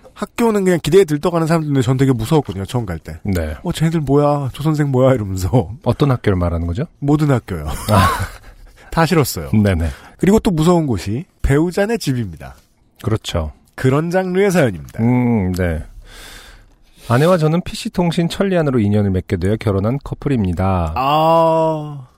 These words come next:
Speaker 1: 어르신. <laughs>
Speaker 2: 당시에 저, 가로 열고 당시 제대 후 복학한, 어, 대학 삼 학년생은 서울, 그리고 아내,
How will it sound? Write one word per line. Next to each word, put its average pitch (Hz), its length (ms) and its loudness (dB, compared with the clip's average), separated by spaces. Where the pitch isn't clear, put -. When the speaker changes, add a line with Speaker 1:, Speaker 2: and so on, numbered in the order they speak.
Speaker 1:
어르신. 156 460 2
<laughs> - 560 0
Speaker 2:
당시에 110 480 0
저, 85 240 -6
가로 104 240 -2
열고 101 180 -2
당시 107 520 -2
제대 117 260 -2
후 139 200 0
복학한, 139 800 -4
어, 87 220 -4
대학 101 240 -2
삼 127 160 -2
학년생은 110 840 -2
서울, 120 440 0
그리고 95 220 -2
아내, 87 420 -2